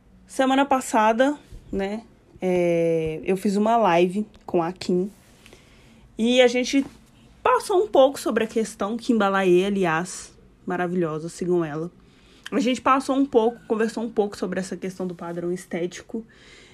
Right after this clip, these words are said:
e, e aí eu fiquei mais afinco, assim, pra ler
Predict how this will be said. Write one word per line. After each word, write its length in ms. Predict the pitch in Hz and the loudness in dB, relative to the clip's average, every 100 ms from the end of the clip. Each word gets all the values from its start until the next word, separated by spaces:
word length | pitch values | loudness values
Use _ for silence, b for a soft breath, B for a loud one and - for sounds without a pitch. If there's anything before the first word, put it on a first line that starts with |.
| B | B
e, 1300 | - 214 220 220 226 226 226 226 226 220 214 208 202 190 | -2 2 2 2 2 2 2 0 0 -2 -4 -4 -6 2
e 100 | 226 | 4
aí 240 | 226 233 | 6 6
eu 100 | 240 | 4
fiquei 300 | - - 240 | 4 4 4
mais 180 | 240 233 | 4 4
afinco, 520 | 269 - - 240 254 | 2 0 -2 -2 0
assim, 200 | 226 214 | -2 -2
pra 220 | 214 220 | 0 2
ler 400 | 208 196 196 233 | 2 2 2 -2